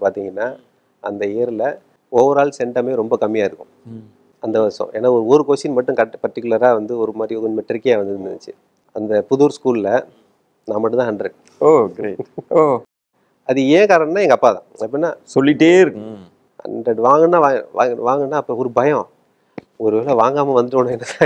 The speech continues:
Speaker 1: என்ன, என்ன ஆயிரும்? இப்ப நம்ம இந்த இதுல இருக்கோம், அதுக்கப்புறம் civil service வரோம் அப்படின்னா, "தம்பி, ஆயிரணும், ஆயிரணும்." இது எங்க அப்பாவுக்காண்டியாவது ஏதாவது
Speaker 2: பண்ணணும். ஆக்சுவலா அப்போ தமிழ் சொசைட்டியினுடைய வெற்றியே இதுதான் சார், அந்த குடும்ப இணைப்பு.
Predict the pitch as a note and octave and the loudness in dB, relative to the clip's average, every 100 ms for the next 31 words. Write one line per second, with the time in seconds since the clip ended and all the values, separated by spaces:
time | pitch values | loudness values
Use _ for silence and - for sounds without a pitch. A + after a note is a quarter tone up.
0 | - C#3+ C3+ B2+ A#2+ B2+ A#2+ A2 G#2 A2+ | 2 2 2 0 2 4 6 4 0 -10
1 | _ _ _ - B2 G#2+ G#2 G#2 G#2 G#2 | _ _ _ -20 -6 -2 -2 -2 -4 -2
2 | A#2 C#3 D#3 E3+ C#3 C#3+ F3 A#2+ A#2+ B2+ | 2 4 6 4 4 0 0 0 0 0
3 | D3+ D#3 D#3+ D#3 C#3 B2 A#2+ A#2+ A#2 A#2+ | -2 0 2 2 2 2 2 2 0 -2
4 | A#2+ A2 _ G2+ G#2+ G#2 G2+ G#2+ G#2+ G2 | -2 -6 _ -12 -6 -4 0 0 -2 -4
5 | G2+ G#2+ G#2+ G#2+ A#2+ - A#2+ _ _ _ | -2 -4 -4 -8 -8 -10 -16 _ _ _
6 | _ _ - A2 G#2+ D#3+ D3+ D3 C#3 D#3 | _ _ -12 -10 2 2 4 2 2 2
7 | D3 C#3 C3+ C#3 - - - _ _ - | 4 4 4 0 -10 -20 -20 _ _ -2
8 | - D3 D3+ B2 - _ _ - - G3 | 0 2 0 -2 -12 _ _ -6 0 6
9 | G3+ F3+ - A#2+ G2+ G2 _ _ _ _ | 6 6 0 -2 -2 -8 _ _ _ _
10 | _ - D3+ G#3+ - D#3+ - F#3 - E3+ | _ -2 0 0 -4 0 0 0 -4 -12
11 | D3 C3 B2+ D3+ - F#3+ F#3 E3+ C3+ B2+ | -4 -2 0 0 -2 2 4 4 2 -2
12 | A#2 - - - G#2+ G#2 - _ - G3+ | -4 -4 -10 -12 -6 -6 -6 _ 0 2
13 | G#3 F#3+ D#3+ B2 A#2+ C3+ D3+ - C3 | 2 4 4 2 -2 -2 -2 -2 -6